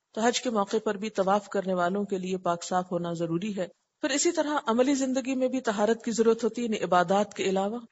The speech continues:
जाहिरी तहारत का दूसरा पहलू अमली जिंदगी से मुताल्लिक है। इसमें जाती सफाई, माहौल की सफाई, इर्द गिर्द की सफाई, ये सब कुछ शामिल है।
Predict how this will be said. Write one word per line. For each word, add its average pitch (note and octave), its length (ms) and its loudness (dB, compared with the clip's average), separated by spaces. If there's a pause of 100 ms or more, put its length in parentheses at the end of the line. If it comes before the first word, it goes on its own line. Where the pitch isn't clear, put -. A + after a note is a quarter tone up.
(160)
जाहिरी D4 360 4
तहारत D4+ 440 0
का C4+ 120 0
दूसरा B3+ 520 -4 (280)
पहलू A3 540 -2
अमली C4 280 2
जिंदगी G#3 440 -2
से G#3 120 -4
मुताल्लिक E3+ 460 -2
है। E3+ 160 -10 (300)
इसमें A3+ 280 0
जाती F#3 360 2
सफाई, G#3+ 420 -2 (300)
माहौल G#3 360 4
की A3 140 -6
सफाई, G3 420 -4 (300)
इर्द G3 180 2
गिर्द G3+ 300 0
की G#3+ 100 -6
सफाई, F#3+ 460 -2 (240)
ये G#3 80 -4
सब G#3 200 -2
कुछ - 220 0
शामिल D#3+ 340 -2
है। F3 120 -10